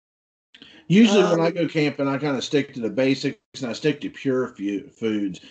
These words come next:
Speaker 1: You know, I eat a lot of meat. <laughs> I'm a big meat eating guy.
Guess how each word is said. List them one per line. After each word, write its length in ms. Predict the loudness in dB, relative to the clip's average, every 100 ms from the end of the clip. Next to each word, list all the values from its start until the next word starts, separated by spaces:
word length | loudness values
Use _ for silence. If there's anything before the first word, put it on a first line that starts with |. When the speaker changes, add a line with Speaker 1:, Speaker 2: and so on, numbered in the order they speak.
| -12
Speaker 1:
You 80 | -2
know, 60 | 0
I 100 | 4
eat 100 | 6
a 40 | 4
lot 160 | 2
of 60 | 0
meat. 280 | -2 -4 -2
<laughs> 40 |
I'm 140 | 0
a 40 | 2
big 180 | 2 2
meat 200 | 4 4
eating 260 | 2 0
guy. 380 | -2 -2 -4 -6